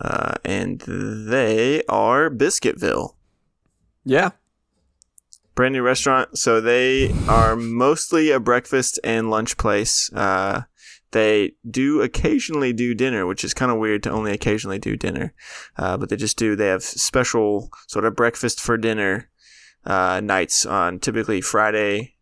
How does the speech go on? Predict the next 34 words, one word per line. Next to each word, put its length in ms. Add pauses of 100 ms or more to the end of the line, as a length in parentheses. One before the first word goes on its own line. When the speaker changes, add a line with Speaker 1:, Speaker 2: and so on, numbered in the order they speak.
Speaker 1:
and 200
Saturday 480
nights. 500 (280)
Speaker 2:
Mm. 240 (960)
Mm-hmm. 200 (760)
Is 160
Speaker 1:
So 80
Speaker 2:
this, 80
Speaker 1:
we're 100
just 220
Speaker 2:
uh, 180 (100)
I 120
have 180
Biscuitville 560
down 220
here 200
in 80
this 140
part 180
of 60
the 60
world. 240
Is 140
it, 180 (500)
are 100
they 200 (400)
reaching 600
up 200
there, 300
or 100
is 160
this 180
a 80
new 560